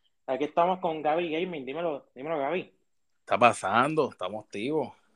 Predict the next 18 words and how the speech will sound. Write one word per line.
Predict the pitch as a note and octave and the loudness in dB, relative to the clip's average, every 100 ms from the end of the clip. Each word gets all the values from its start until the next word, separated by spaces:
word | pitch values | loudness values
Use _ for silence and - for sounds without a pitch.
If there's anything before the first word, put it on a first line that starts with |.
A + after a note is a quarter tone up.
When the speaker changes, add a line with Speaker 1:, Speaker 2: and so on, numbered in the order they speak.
| _ _ _ - | _ _ _ -20
Speaker 1:
Estamos | A#2 B2+ | -14 -14
activos, | - C3 D3 | -8 -4 -2
corillo. | C#3+ B2+ C3 D3+ D3 - _ - _ _ _ _ _ | 0 0 2 0 -2 -4 _ -20 _ _ _ _ _
Mi | D#3 | -2
gente, | D3+ F3+ - G3+ D3+ - _ _ _ | 0 0 6 6 6 0 _ _ _
cambié | - C#3 D3 | -2 0 2
de | D#3+ | 2
contenido, | F3 F3 F3+ E3+ F3+ | 2 2 0 4 2
si | E3+ D#3+ | 2 0
se | D#3 | 0
dieron | D3 D3 D#3+ | 0 -2 -2
cuenta, | E3 D3+ D3+ E3 D#3+ | 0 0 2 2 2
¿verdad? | C#3+ C#3+ E3 | 2 2 2
Antes | D#3 C#3+ | 0 -2
era | C#3+ C#3+ | 0 0
Tu | C#3 | 0
Cancha | D3 C#3+ D3 | -4 -4 -6
Podcast. | C3+ C#3 - E3 F3 | -4 -4 -2 -2 -2